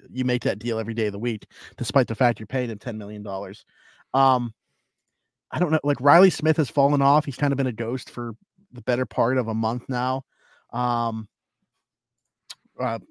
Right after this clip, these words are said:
I mean, Nieto's been hurt, so he, it's hard to say. Acciari, <sighs> underwhelmed, but, like, I feel like he's been pretty much what you expected.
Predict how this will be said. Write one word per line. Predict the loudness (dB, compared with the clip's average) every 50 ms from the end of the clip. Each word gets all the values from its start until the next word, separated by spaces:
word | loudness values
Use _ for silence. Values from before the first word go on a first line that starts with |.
| -20 -16 -12
I | -10
mean, | -10 -8 -10 -10 -12 -14 -18 _ -14
Nieto's | -10 -6 -2 0 0 2 0 0 -2
been | -4 -6 -6
hurt, | -6 -6 -8 -8 -10 -10 -12
so | -14 -14
he, | -14 -14 -16
it's | -14 -10
hard | -10 -8 -8 -10
to | -12
say. | -10 -8 -8 -6 -6 -8 -10 _ _ _ _ _ _ _ -8
Acciari, | -6 -6 -4 2 6 6 8 8 8 6 4 4 4 2 0 -4 _ _ _ _ _ _
<sighs> | -14 -14 -14 -14 -14 -18 -20 -20 -20 -20 -12 -6
underwhelmed, | -2 0 2 2 2 2 2 2 2 2 2 2 0
but, | 0 -2 -2
like, | -2 0 0
I | 0
feel | 0 0 -2
like | -2 -2
he's | -4 -6 -6
been | -2 -2 0 0 -2
pretty | -4 -8 -6 -4 -2 -2 0
much | 0 0 0 -2 -2
what | -8 -10
you | -8 -10
expected. | -10 -12 -14 -10 -2 2 2 2 2 _ -4 -6 -6 -4 -6 -8 -10